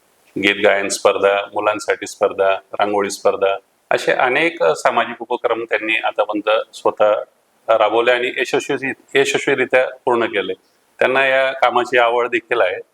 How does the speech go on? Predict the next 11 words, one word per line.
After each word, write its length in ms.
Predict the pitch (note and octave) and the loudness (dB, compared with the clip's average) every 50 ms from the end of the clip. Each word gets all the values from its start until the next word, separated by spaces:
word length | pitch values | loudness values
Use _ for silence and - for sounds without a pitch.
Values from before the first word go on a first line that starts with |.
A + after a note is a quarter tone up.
| _ - | _ -6
आणि 400 | A#2+ A#2 A#2+ B2+ B2+ B2+ B2+ C3 | -4 -4 -2 -2 -2 -2 -4 -4
त्यांना 400 | B2+ - C3 C3 C3+ C3+ C3+ C3+ | -4 -4 -4 -2 -2 -2 -2 0
या 140 | C3+ C3+ C3+ | 0 -2 -2
गोष्टी 480 | C3 B2+ - - C#3 C3+ C3 C3+ C3+ - _ - | -4 -6 -10 -8 -4 -4 -4 -4 -6 -8 _ -10
सगळ्या, 400 | - - A#2+ A#2 A#2+ B2+ C3+ - - - - _ _ _ _ _ _ - | -4 0 2 2 2 2 2 0 -4 -10 -14 _ _ _ _ _ _ 2
अ, 200 | C3 A#2+ A#2+ A#2+ | 2 2 2 2
ज्ञात 240 | B2+ C#3 D3 C#3+ - A#2 | 2 2 2 2 2 0
आहेत, 160 | G#2 F#2+ - - - | 0 0 -2 -6 -10
म्हणजे 220 | G#2+ G#2+ A#2 - - - - | -8 -8 -8 -8 -8 -6 -4
त्यांना 400 | - A2+ A#2 C3 C3+ C3 C3+ - - - - | -2 -2 0 0 0 -2 -2 -4 -6 -4 -2
त्या 220 | C3+ C#3 C#3+ | -2 0 -2